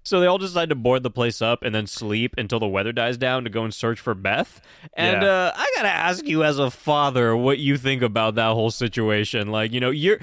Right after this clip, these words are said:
Speaker 1: you're sitting there in the warmth with the fireplace with your heater on, you know, you're like, "Well, fuck this blizzard. I'm gonna take a nap out there." <laughs> Your fucking, like, fourteen-year-old daughter dying,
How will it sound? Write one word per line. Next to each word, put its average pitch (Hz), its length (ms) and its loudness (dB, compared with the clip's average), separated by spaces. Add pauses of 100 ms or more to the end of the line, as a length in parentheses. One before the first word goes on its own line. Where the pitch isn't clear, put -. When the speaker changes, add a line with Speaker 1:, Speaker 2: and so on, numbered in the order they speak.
(220)
Speaker 1:
you're 240 400 2
sitting 190 380 -2
there 180 200 4
in 180 120 2
the 139 100 6
warmth 147 540 2
with 160 240 0
the 151 100 0
fireplace 185 960 0
with 160 260 0
your 139 160 4
heater 180 500 4
on, 185 380 4
you 185 80 2
know, 180 220 4
you're 180 160 4
like, 151 240 2
"Well, 180 220 2
fuck 180 360 0
this 196 220 2
blizzard. 160 420 2
I'm 180 140 2
gonna 190 80 0
take 165 220 -2
a 139 80 0
nap 139 480 0
out 165 280 0
there." 180 320 2 (240)
<laughs> - 200 0
Your 202 120 2
fucking, - 540 -4
like, 165 260 -4
fourteen-year-old 175 760 0
daughter 147 420 2 (720)
dying, 139 640 -2